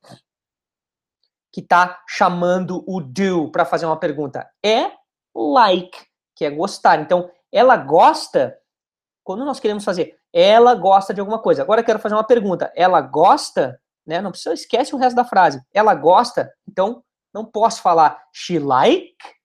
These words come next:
"she likes". Não dá pra falar isso. Em inglês tem que ter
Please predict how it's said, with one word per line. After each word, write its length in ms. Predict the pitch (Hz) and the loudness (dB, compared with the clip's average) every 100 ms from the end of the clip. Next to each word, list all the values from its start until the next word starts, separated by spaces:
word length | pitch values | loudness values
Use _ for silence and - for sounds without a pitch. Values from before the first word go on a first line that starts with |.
| _ | _
"she 200 | - 175 | -16 -10
likes". 760 | 143 127 170 302 302 - - - _ _ _ - | -8 -4 -2 -2 -4 -16 -18 -20 _ _ _ -12
Não 160 | 165 | -4
dá 120 | 156 | -2
pra 120 | 160 190 | -2 -2
falar 240 | 170 185 | -2 -2
isso. 240 | 170 - | -4 -8
Em 40 | 160 | -10
inglês 300 | 147 156 180 | -6 -6 -6
tem 180 | 170 175 | -8 -10
que 120 | 165 | -10
ter 440 | - 151 170 - | -6 -4 -4 -8